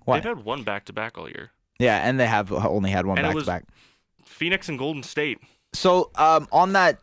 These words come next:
Speaker 1: like, difficulty of schedule thing you sent me earlier, right? They were up there in terms of difficulty. Like, they don't have the hardest of schedules, but they
Speaker 2: No.
Speaker 1: don't have the easiest of schedules
Speaker 2: Right.
Speaker 1: either. Bucks have an incre-, like, a crazy hard
Speaker 2: They've
Speaker 1: schedule.
Speaker 2: had, they have had a very hard schedule.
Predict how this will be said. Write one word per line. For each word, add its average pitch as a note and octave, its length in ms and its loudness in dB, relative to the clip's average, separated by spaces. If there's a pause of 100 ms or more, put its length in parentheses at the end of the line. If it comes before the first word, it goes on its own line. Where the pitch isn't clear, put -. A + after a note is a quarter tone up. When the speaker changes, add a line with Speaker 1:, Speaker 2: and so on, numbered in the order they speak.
Speaker 1:
like, C3 280 0
difficulty C#3+ 520 0
of B2 60 2
schedule A#2 400 0
thing A2 220 0
you G#2 100 2
sent - 240 -2
me F#2 120 -2
earlier, E2 440 -4
right? B2 240 2 (360)
They E3 120 4
were A3 140 6
up F3 180 4
there B2+ 140 2
in A2+ 80 0
terms A2+ 200 -2
of G2 60 -8
difficulty. G#2 540 -6
Like, A2+ 180 -2
they C3+ 120 2
don't B2+ 180 2
have B2 340 0
the G#2+ 460 0
hardest C3+ 420 2
of C#3 60 -6
schedules, C#3+ 420 0
but A#2+ 120 -2
they A2 80 2
Speaker 2:
No. A2 40 2
Speaker 1:
don't A2+ 120 0
have A2 160 -2
the G2+ 140 -6
easiest G2+ 380 -2
of F2 80 -8
schedules E2+ 380 -4
Speaker 2:
Right. F#2+ 80 -4
Speaker 1:
either. F2 260 -6 (120)
Bucks - 440 -2 (220)
have G2+ 180 0
an G2+ 80 -4
incre-, B2+ 800 0
like, G#2+ 160 0
a G2 100 -4
crazy C3 380 0
hard F#2+ 180 0
Speaker 2:
They've - 60 -2
Speaker 1:
schedule. F#2+ 240 0
Speaker 2:
had, F2+ 80 -2
they - 40 -2
have G#2 80 -6
had G#2 100 -4
a G2 40 -8
very F#2+ 160 -10
hard F#2+ 140 -12
schedule. G2 320 -16